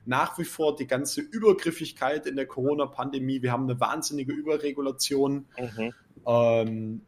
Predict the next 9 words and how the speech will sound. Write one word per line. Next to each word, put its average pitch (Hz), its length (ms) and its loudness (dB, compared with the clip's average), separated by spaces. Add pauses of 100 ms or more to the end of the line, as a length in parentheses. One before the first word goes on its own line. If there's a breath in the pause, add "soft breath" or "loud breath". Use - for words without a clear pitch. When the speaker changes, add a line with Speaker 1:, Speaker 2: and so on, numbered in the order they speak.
(140)
Speaker 1:
schlittern 175 680 4
offenbar 160 680 6
in 143 100 -2
eine 139 340 0
wirklich 139 320 -6
große 165 580 4
Weltrezession 139 1000 2
rein. 147 600 0 (520)
Ja? 135 480 0